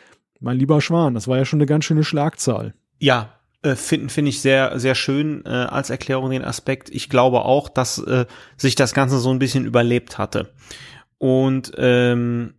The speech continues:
Speaker 2: die haben ja, wie ich ja gerade sagte, mit dem T-N-G-Finale schon einen rausgehauen.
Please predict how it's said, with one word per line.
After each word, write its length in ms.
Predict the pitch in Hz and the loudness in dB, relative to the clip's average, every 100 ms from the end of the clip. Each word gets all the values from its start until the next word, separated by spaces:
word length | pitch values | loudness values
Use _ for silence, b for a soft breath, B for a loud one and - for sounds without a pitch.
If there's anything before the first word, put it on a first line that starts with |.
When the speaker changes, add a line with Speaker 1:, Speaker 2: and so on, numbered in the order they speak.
| _ _ _ _ _ _ _ _ _ _ _ _ _ _ 151 | _ _ _ _ _ _ _ _ _ _ _ _ _ _ -2
Speaker 2:
die 220 | 135 117 | 0 2
haben 240 | 151 185 | 2 4
ja, 360 | 175 160 147 - - | 2 2 0 -6 -14
wie 420 | 131 - 131 151 | -16 -8 0 2
ich 100 | 151 | 4
ja 60 | |
gerade 300 | 131 131 131 | 2 2 2
sagte, 320 | 120 135 - 139 | 2 2 0 -2
mit 180 | 131 | -2
dem 120 | 127 113 | -4 -2
T-N-G-Finale 760 | 135 131 139 - 127 127 131 | -4 -2 -4 -2 0 0 0
schon 240 | - 135 | 0 -2
einen 160 | - 120 | -2 0
rausgehauen. 720 | 117 131 - 143 147 156 170 | 0 0 0 -2 0 0 -2